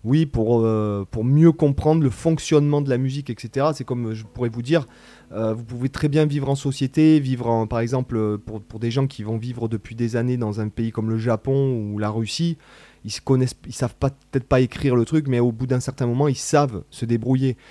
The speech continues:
Mais cependant, savoir lire, c'est quand même un avantage.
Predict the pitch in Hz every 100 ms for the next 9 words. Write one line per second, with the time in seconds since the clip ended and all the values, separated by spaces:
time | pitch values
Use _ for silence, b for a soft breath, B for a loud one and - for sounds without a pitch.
0 | B B 107 110 - 131 117 135 143 120
1 | 113 104 117 135 160 113 117 120 120 117
2 | 113 113 127 131 139 113 92